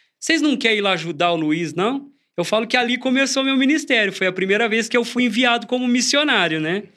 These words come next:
Não tinha esse entendimento de que era ser um missionário, né? Mas a gente foi enviado pra lá. E eu comecei a frequentar a igreja de Jardinópolis,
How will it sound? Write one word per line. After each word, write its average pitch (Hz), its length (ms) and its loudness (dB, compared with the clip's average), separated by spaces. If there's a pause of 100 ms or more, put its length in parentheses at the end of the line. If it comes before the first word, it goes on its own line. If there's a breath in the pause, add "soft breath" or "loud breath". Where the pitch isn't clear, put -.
(320 soft breath)
Não 302 140 4
tinha 285 300 2
esse 247 160 -2
entendimento 208 760 0
de 160 160 -8
que 175 140 -4
era 185 140 0
ser 185 160 -4
um 185 40 0
missionário, 180 680 0
né? 233 180 -4 (640 loud breath)
Mas 226 160 0
a 254 60 4
gente 262 160 0
foi 285 140 2
enviado 254 380 0
pra 240 200 -2
lá. 175 120 0
E 175 100 0
eu 180 60 0
comecei 240 460 -2
a 226 300 -2
frequentar 208 500 0
a 185 40 2
igreja 165 360 -2
de 160 160 -6
Jardinópolis, 220 880 -4